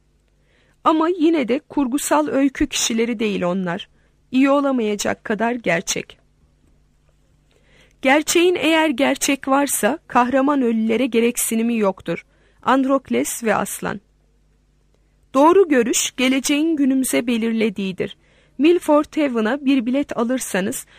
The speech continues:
dün Swansea'de bulunduğunuz için değil,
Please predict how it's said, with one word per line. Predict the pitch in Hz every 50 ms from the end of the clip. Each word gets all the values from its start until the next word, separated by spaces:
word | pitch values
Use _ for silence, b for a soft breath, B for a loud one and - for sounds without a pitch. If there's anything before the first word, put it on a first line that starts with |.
| b b b b
dün | - 302 339
Swansea'de | 330 - - 294 294 302 302 311 302 - - 254 220 220 214 202 208
bulunduğunuz | 220 220 226 226 226 226 240 233 233 226 - -
için | - - - 226 226 220
değil, | 220 208 196 226